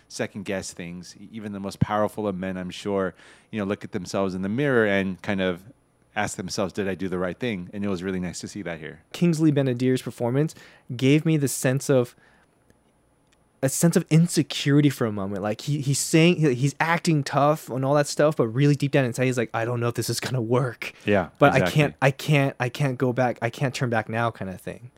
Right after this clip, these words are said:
Speaker 1: Yeah.
Speaker 2: So,
Speaker 1: Yeah.
Speaker 2: a brilliant performance.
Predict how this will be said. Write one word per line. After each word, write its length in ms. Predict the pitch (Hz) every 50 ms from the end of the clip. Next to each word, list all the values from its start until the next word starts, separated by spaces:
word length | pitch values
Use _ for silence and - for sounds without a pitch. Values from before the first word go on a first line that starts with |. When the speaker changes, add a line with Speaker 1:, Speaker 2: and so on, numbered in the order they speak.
| _ _
Speaker 1:
Yeah. 200 | - 95 85 73 - - - - _
Speaker 2:
So, 240 | - - - 147 139 135
Speaker 1:
Yeah. 100 | 127 76 - _ _ _ _ _ _ _ _ _ _ _ _ - _ _
Speaker 2:
a 80 | - 127 - _ _ _ _ _ _ _ _
brilliant 360 | - 160 170 175 175 170 151
performance. 800 | - 131 - 127 113 101 101 90 92 117 - - - - -